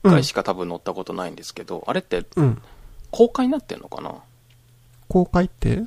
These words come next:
Speaker 1: 高架？あの、な-、な-、なんていうの？その、高くなってるのかな？新幹線って。
Speaker 2: ああ、高くなってますね。大-、え、下通ってないんじゃないかな、大体。
Speaker 1: 通ってないんですよね、きっ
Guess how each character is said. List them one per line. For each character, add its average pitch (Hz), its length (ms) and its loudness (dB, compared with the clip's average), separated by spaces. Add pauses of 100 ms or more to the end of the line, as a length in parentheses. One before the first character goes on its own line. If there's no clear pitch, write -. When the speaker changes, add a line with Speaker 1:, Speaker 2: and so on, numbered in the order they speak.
(340)
Speaker 1:
高 151 200 2
架？ 175 240 -6
あ 113 120 -2
の、 107 100 -6
な-、 110 140 -4
な-、 98 100 -8
な 110 140 -4
ん - 20 -8
て - 100 -16
い - 40 -12
う - 20 -10
の？ 117 180 -12
そ - 140 -12
の、 92 240 -12
高 - 240 -4
く - 80 -2
な 92 100 -8
っ - 20 -20
て - 180 -16
る - 140 -14
の - 80 -16
か - 160 -16
な？ - 80 -16 (100)
新 - 180 -14
幹 196 140 0
線 208 100 6
っ 175 60 4
て。 - 40 -2
Speaker 2:
あ - 40 -2
あ、 175 100 2
高 185 160 2
く 190 120 0
な 185 100 4
っ - 60 -14
て - 120 -2
ま 127 80 -2
す - 140 -8
ね。 - 80 -6
大-、 190 260 4 (340)
え、 131 100 -2
下 - 280 -6
通 - 180 -10
っ - 160 -16
て 131 100 0
な 160 120 2
い 156 40 2
ん - 20 2
じ - 80 -2
ゃ - 40 0
な - 80 -6
い 107 40 -8
か - 100 -10
な、 117 60 -10
大 110 200 -4
体。 330 100 0
Speaker 1:
通 392 60 4
っ - 60 -4
て - 60 -6
な 135 120 -4
い - 40 -4
ん - 40 -6
で - 60 -10
す - 120 -14
よ 85 60 -12
ね、 87 140 -10
き - 80 -18
っ - 20 -20